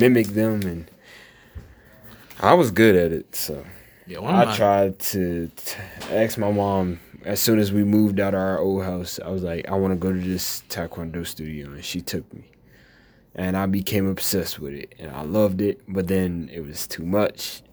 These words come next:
Speaker 1: And every sport, every child loves, whenever the pressure gets too much for 'em, it's like, "What was I here for?" You know?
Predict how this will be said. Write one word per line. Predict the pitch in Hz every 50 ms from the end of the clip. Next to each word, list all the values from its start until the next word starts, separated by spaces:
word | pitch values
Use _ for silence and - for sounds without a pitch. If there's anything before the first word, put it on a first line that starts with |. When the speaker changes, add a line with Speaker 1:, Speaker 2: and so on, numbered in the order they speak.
| _ _ -
Speaker 1:
And | 50 - - 185 - - -
every | - - 131 139 139 131 117
sport, | - - 131 135 135 131 127 - - - _ - - - - - -
every | - 113 123 131 131
child | 123 - - 123 117 113 110 107
loves, | 113 110 110 110 110 107 104 98
whenever | 90 92 104 123 143 139
the | 135 123
pressure | - - 139 135 131 - 127
gets | 113 104 98 113 127 113 - -
too | - 135 127
much | 123 127 120 120
for | - 127 123 120
'em, | 113 113
it's | 113 101 101
like, | 95 95 87 - _ _ _ _ _ _ _ _ _ _ _ _ _
"What | - 104 104 107 110 107
was | 107 110 101 101
I | 98 98 95
here | 98 92 90
for?" | 85 - 82 85 85 85
You | 85 85
know? | 82 82 80 80 85